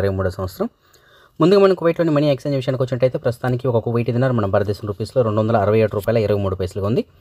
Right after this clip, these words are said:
అయితే మన కువైట్ నుంచి మన భారతదేశానికి ఎన్ని దినాలు పంపిస్తే ఎంత డబ్బులు వస్తుంది అనే దాని గురించి కూడా ఒకసారి మనం చూద్దాం. మనకు ఒక ఐదు వేల రూపాయలు కావాలనుకుంటే కువైట్ నుంచి పద్దెనిమిది దినార్ల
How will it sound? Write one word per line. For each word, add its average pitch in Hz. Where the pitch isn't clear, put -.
అయితే 110
మన 104
కువైట్ 117
నుంచి 123
మన 117
భారతదేశానికి 117
ఎన్ని 117
దినాలు 123
పంపిస్తే 120
ఎంత 117
డబ్బులు 120
వస్తుంది 120
అనే 117
దాని 110
గురించి 110
కూడా 113
ఒకసారి 107
మనం 104
చూద్దాం. 123
మనకు 139
ఒక 143
ఐదు 139
వేల 143
రూపాయలు 160
కావాలనుకుంటే 147
కువైట్ 135
నుంచి 131
పద్దెనిమిది 117
దినార్ల 113